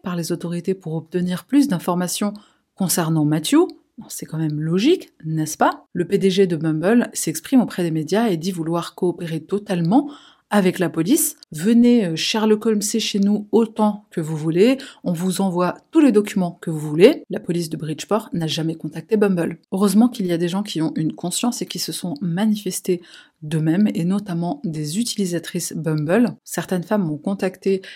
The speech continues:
les avocats de la famille de Lorraine en disant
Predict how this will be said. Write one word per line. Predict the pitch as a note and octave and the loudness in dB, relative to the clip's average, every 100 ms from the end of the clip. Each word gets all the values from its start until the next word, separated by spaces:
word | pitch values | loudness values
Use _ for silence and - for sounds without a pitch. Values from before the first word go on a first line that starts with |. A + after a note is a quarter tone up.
| - D#3+ | -12 -8
les | D3+ | -4
avocats | D#3 E3 G3+ G#3+ G#3+ | -4 -2 0 -2 -2
de | F3 E3 | -4 0
la | F#3+ | 0
famille | G#3+ F3+ F3+ F3 - - - | -2 -4 -4 -6 -10 -20 -12
de | D#3+ D#3 | -6 -2
Lorraine | D#3 D3 F3 A#3+ | -2 -2 2 4
en | G#3+ F#3+ D#3 | 4 0 -4
disant | D#3 D3+ G3+ - | -4 -4 -6 -6